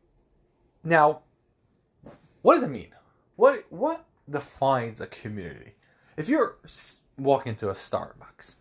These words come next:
and there's twenty people in this store, are you a community? You're all together, you're in the same space, you have similar interests, <laughs> coffee or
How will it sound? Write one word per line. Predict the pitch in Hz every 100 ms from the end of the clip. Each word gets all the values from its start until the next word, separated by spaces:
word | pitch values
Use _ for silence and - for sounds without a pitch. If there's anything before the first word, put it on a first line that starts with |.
| _ _ _ -
and | 113 113 120
there's | 117 - - -
twenty | - 196 135
people | - 110 - - _ _ _ _ _ _ _ _ _ _ _
in | 120 110
this | 98
store, | - - - - _ - - -
are |
you | 170 254
a | -
community? | 139 147 165 185 196 - _ _ -
You're | 127 123
all |
together, | - 139 117 123
you're | 123
in | 110
the | 104
same | - 113
space, | - - 120 113 - - _ _ _ _ _ _ _ -
you | 117
have | 110
similar | - 131 117 107
interests, | 123 120 120 - - _ _ _ - -
<laughs> | 135 101 - _
coffee | - 101 - 110 110
or | 101 98